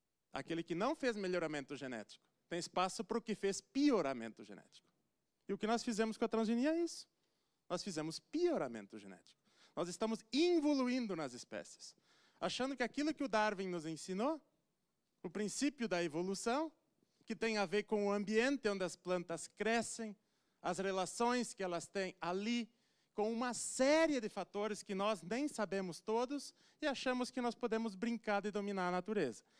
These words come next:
E isso é uma velha tradição na ciência que nós precisamos mudar, se nós quisermos que esse planeta tenha alguma chance.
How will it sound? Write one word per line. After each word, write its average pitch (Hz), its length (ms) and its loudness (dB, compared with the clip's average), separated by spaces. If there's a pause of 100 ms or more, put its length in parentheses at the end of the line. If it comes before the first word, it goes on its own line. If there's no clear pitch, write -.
(240)
E 185 140 0
isso 180 220 0
é 208 40 4
uma 214 200 2
velha 190 580 4
tradição 156 480 -4
na 156 100 0
ciência 170 540 -4
que 190 80 -10
nós 175 180 -2
precisamos 165 600 -4
mudar, 247 420 0 (240)
se - 160 -4
nós 190 180 0
quisermos 175 480 -2
que - 80 -6
esse 190 160 -4
planeta 175 440 0
tenha 175 200 -2
alguma 170 260 -2
chance. - 440 -12